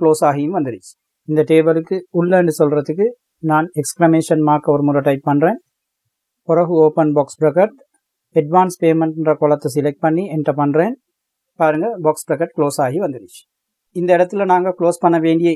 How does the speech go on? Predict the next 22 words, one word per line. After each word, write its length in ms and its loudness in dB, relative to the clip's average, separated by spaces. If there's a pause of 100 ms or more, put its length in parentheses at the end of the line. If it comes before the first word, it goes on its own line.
இன்னொரு 260 2
பிராக்கெட்டும் 420 0
இருக்குது. 320 -2 (760)
நாங்க 140 2 (100)
ஏற்கனவே 420 0 (220)
இந்த 200 0
இடத்துல 320 0 (360)
ஒரு 120 4 (200)
ஓப்பன் 280 0
பிராக்கெட்டை 340 0
பிரஸ் 220 -2
பண்ணி 180 0
வச்சிருக்கிறோம். 500 -2 (320)
எனவே 240 2
அந்த 200 0
பிராக்கெட்டையும் 460 0
நாங்க 240 0
க்ளோஸ் 260 2
பண்ணணும். 340 -2 (340)
நான் 160 0 (360)
க்ளோஸ் 260 -2
பண்ணி 160 -4